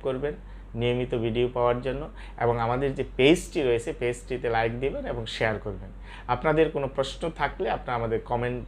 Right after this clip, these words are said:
বক্সে প-, প্রশ্ন পাঠাবেন, আমরা আপনাদের উত্তর দিব। আর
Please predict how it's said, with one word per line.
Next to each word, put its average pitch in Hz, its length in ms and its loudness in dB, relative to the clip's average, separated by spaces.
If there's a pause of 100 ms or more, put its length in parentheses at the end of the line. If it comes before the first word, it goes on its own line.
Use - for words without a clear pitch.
(120)
বক্সে - 460 -4
প-, 113 300 -2
প্রশ্ন 123 340 -4
পাঠাবেন, 170 360 0
আমরা 117 320 -2 (300)
আপনাদের 113 400 0
উত্তর 107 320 -2
দিব। 101 240 -4
আর 113 220 -2